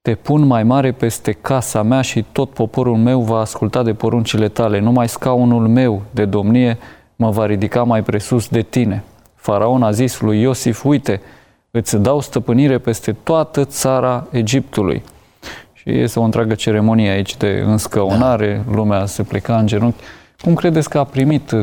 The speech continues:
Speaker 1: clasa politică sau poate chiar și Iosif?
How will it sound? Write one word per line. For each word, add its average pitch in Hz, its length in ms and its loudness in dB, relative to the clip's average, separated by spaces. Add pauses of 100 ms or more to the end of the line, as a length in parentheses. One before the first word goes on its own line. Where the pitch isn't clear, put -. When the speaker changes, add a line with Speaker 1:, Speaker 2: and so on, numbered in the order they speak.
Speaker 1:
clasa 117 360 -2
politică 113 640 -2
sau 127 200 -2
poate 143 320 -4
chiar 147 220 -4
și 135 200 -2
Iosif? 120 420 -2